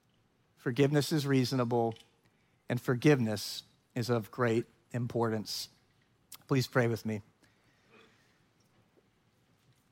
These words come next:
Father, no doubt there are people here today that find it hard to receive this message, and the reason for that is something is so deep,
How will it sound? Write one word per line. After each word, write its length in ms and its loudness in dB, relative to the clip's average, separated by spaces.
Father, 260 8
no 160 8
doubt 300 8
there 140 6
are 80 6
people 360 4
here 480 4
today 480 6
that 180 0
find 320 6
it 80 2
hard 480 4
to 140 -4
receive 420 2
this 220 0
message, 680 0
and 240 -6
the 60 -6
reason 320 6
for 120 0
that 320 8
is 140 0
something 380 2
is 120 2
so 380 2
deep, 340 4